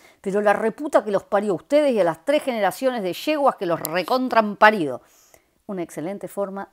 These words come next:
de estrenar años. Kaya se producía siempre con esa modernidad de ciudad porteña por pura costumbre y no se creía capaz de causar buenas impresiones a simple vista con su metro cincuenta.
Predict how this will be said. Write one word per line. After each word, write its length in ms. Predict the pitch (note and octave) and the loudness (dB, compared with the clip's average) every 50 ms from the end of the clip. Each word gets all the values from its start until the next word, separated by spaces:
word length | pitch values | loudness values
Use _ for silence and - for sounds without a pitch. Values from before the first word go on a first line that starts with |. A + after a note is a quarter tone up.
| _ _ | _ _
de 80 | C#3+ | -14
estrenar 400 | C3+ - - C3+ C3 B2+ - - | -14 -12 -12 -12 -12 -12 -12 -14
años. 420 | - - - - - - - - _ _ _ _ _ _ _ _ _ _ - | -14 -18 -20 -20 -20 -20 -20 -20 _ _ _ _ _ _ _ _ _ _ -4
Kaya 420 | A#3+ G#3 D3+ B2+ C3 C3+ C#3+ - _ _ | -4 -2 -2 -4 -6 -8 -10 -14 _ _
se 140 | - G3 E3 | -12 -10 -8
producía 400 | F#3 F#3 F#3 - - B3 A#3 G#3+ | -6 -6 -8 -6 -4 -4 -4 -4
siempre 280 | - A#3+ A#3 A3+ A3+ | -4 -8 -8 -8 -8
con 140 | F3+ F#3 F3 | -6 -6 -8
esa 160 | G3 - G#3 | -6 -8 -8
modernidad 480 | F#3 F3 D#3 D3 C#3+ D3+ D3+ D#3 E3+ F3 | -8 -6 -6 -6 -6 -6 -6 -4 -4 -4
de 120 | F3+ E3+ | -4 -6
ciudad 280 | - - C#3+ D3+ E3 E3 | -6 -8 -8 -8 -6 -6
porteña 500 | - D#3+ D3 - - E3+ F3 F3+ F3 - | -6 -10 -10 -8 -10 -10 -8 -8 -10 -8
por 180 | - C#3 C#3 - | -10 -10 -10 -10
pura 200 | G#3 G3+ F#3+ - | -8 -8 -6 -6
costumbre 720 | - - - _ - F3 C#3 B2 B2 B2 B2+ C3+ - - _ _ - | -8 -12 -12 _ -10 -8 -8 -8 -10 -10 -10 -12 -12 -14 _ _ -8
y 80 | G#3+ | -6
no 100 | A3+ C4 | -6 -6
se 140 | B3+ - A#3+ | -6 -6 -6
creía 260 | G3 G3 G3+ G#3 G#3 | -6 -4 -2 -2 -2
capaz 320 | G3 G3 F#3+ - F#3 E3+ E3+ | -2 -2 -4 -4 -4 -4 -4
de 140 | E3+ D3+ - | -6 -6 -4
causar 320 | D3+ D#3 - - F3+ E3+ | -6 -6 -6 -6 -8 -6
buenas 320 | F#3 G#3 G#3 G3+ F#3+ - | -6 -6 -8 -8 -10 -10
impresiones 560 | G3+ F3 - D#3+ E3 - - E3 E3+ E3+ - D#3+ | -12 -12 -12 -12 -12 -10 -8 -6 -6 -6 -8 -10
a 40 | |
simple 360 | - - E3+ E3 - E3+ E3+ D#3 | -10 -10 -10 -8 -6 -6 -6 -6
vista 340 | D#3 D3 - - E3+ D#3+ | -6 -8 -6 -8 -8 -8
con 180 | - - F3 D#3+ | -6 -8 -8 -8
su 140 | D3+ - C#3+ | -6 -8 -10
metro 240 | C#3+ C#3 - C3+ - | -10 -10 -12 -14 -16
cincuenta. 640 | - A#2 A2+ - - - C#2+ - - - - - | -16 -18 -18 -18 -18 -20 -20 -20 -20 -20 -20 -20